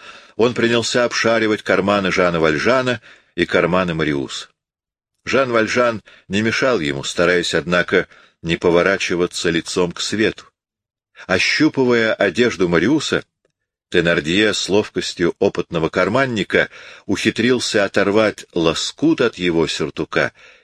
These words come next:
и незаметно спрятать за пазуху, вероятно, рассчитывая, что этот кусок материи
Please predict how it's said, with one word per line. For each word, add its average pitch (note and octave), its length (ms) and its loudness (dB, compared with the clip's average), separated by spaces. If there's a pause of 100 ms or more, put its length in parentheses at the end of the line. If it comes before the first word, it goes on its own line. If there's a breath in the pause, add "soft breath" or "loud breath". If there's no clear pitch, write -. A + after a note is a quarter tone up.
(120 loud breath)
и F#2+ 100 0
незаметно G2 720 0
спрятать F#2 640 -2
за F2 200 -2
пазуху, D2+ 720 -4 (400 soft breath)
вероятно, D#2 540 0
рассчитывая, D#2 640 -2
что - 200 -2
этот - 240 -2
кусок - 400 -4
материи A#2+ 580 0